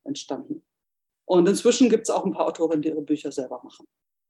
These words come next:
Also es gibt die Familienwanderführerreihe, ist die, die am stärksten gewachsen ist in den letzten Jahren und die auch am etabliertesten ist. Ich glaub, dafür ist der Naturzeitverlag, hat ja inzwischen auch ein bisschen einen Namen.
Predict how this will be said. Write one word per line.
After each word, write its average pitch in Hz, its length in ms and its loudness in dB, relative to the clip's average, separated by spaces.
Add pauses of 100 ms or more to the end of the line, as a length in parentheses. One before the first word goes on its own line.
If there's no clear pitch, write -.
Also 151 200 -6
es 147 120 -8
gibt - 200 -6
die 180 100 -2
Familienwanderführerreihe, 175 1200 0
ist - 220 -6
die, 185 60 -6
die 160 120 0
am 156 160 0
stärksten 156 720 -2 (100)
gewachsen 190 440 2
ist - 380 -2 (160)
in 220 100 0
den 220 100 0
letzten 220 360 0
Jahren 190 320 2
und 160 160 4
die 160 120 -4
auch - 160 -8
am - 360 2 (280)
etabliertesten 202 720 0
ist. 165 80 -6
Ich - 120 -20
glaub, 160 160 -2
dafür - 240 -4
ist - 120 -12
der 165 80 0
Naturzeitverlag, 160 800 -6
hat 156 160 -10
ja 156 60 -2
inzwischen - 360 -8
auch - 120 -8
ein 160 80 -6
bisschen 160 280 -2
einen 147 120 4
Namen. 180 340 0